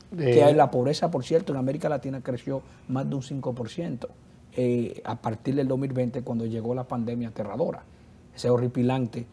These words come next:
Speaker 1: eh, pandemia, porque si bien es cierto, tuvimos ciento treinta y cinco millones de seres humanos en América Latina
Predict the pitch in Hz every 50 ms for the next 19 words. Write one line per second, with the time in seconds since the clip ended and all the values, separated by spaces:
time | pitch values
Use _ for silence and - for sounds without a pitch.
0 | - - - - - 113 107 117 117 120 139 175 151 127 113 - - - - -
1 | - - 117 113 - 127 120 117 113 - 123 120 127 139 143 139 - 147 143 143
2 | 143 156 143 127 - 127 123 127 135 139 139 139 135 127 120 - - - - -
3 | - - - 135 127 135 143 139 - 135 123 - 127 123 117 - - - - 127
4 | 127 123 135 135 139 135 135 139 135 135 135 120 - - - - - - - -
5 | 135 123 - - - 123 123 131 - - 135 135 135 135 135 131 123 120 117 123
6 | 123 123 131 127 131 131 135 135 127 131